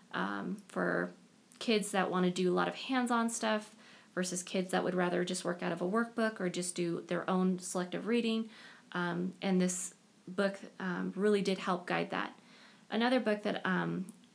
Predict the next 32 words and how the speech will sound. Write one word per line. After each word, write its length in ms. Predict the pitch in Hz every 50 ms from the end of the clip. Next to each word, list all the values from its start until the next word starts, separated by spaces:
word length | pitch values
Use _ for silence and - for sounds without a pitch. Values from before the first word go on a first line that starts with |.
| - - - -
I've 380 | - 190 185 180 180 180 - - -
really, 640 | - - - 185 196 185 190 185 185 185 185 185 - - - - - - -
um, 240 | 190 190 180 185 180
have 240 | 180 - 214 202 196
enjoyed 640 | 202 190 180 196 190 185 185 185 185 185 180 - -
just 240 | - 180 180 - -
kind 220 | - 185 180 180
of 160 | 175 175 - - - - - - - - - - - - - - - -
teaching 400 | - 220 202 208 202 190 190 190
me 340 | 190 190 190 185 190 190 185 - -
as 240 | 185 175 170 175 -
a 100 | - -
mother, 720 | 175 180 190 196 196 190 190 185 185 185 185 185 185 185 - -
um, 240 | 180 180 170 170
just 200 | 175 180 180 -
for 120 | - 175 180
patience 560 | - - - 269 240 - - 233 214 214 214
and 180 | 185 175 180 196
rest 380 | 202 196 202 208 - - - - - - - - - -
is, 340 | - 202 190 185 180 180 - -
um, 480 | 190 185 180 175 175 170 175 185 185 - - - - - - -
Sally 360 | - - - 202 202 208 196
Clarkson 540 | 196 - - 190 180 180 180 - - 180 180
has 320 | 190 196 175 175 175 180 -
a 100 | - 175
lot 340 | 175 175 175 175 175 170 170
of, 220 | 170 170 170 - - -
um, 240 | 170 170 175 185 185 -
books 340 | 185 185 202 196 196 - -
out 200 | 185 180 180 180
there, 340 | 180 175 175 170 175 180 180 - - - - - -
um, 560 | - 185 180 175 175 175 180 185 180 175 180